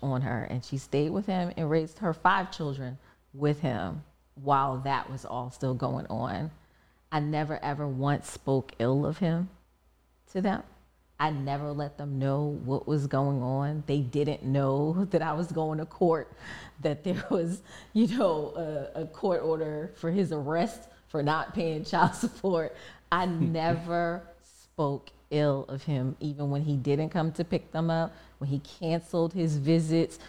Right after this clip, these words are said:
Speaker 1: when he didn't keep them for his summer times that he was supposed to. I never, ever spoke ill, and I never wanted my family,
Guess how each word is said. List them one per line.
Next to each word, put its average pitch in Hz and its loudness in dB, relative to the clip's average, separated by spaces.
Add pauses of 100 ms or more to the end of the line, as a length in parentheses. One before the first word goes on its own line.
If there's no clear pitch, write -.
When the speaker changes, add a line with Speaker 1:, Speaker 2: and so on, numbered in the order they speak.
(120)
Speaker 1:
when 143 0
he 165 4
didn't 156 2
keep 180 0
them 175 2
for 165 4
his 165 4
summer 165 0
times 165 2
that 151 2
he 175 4
was 156 -2
supposed 170 0
to. 170 -2 (380)
I 156 4
never, 151 -4 (240)
ever 147 0
spoke 147 -4
ill, 139 2
and 131 -8
I 135 -4
never 147 0
wanted 143 0
my 139 0
family, 147 0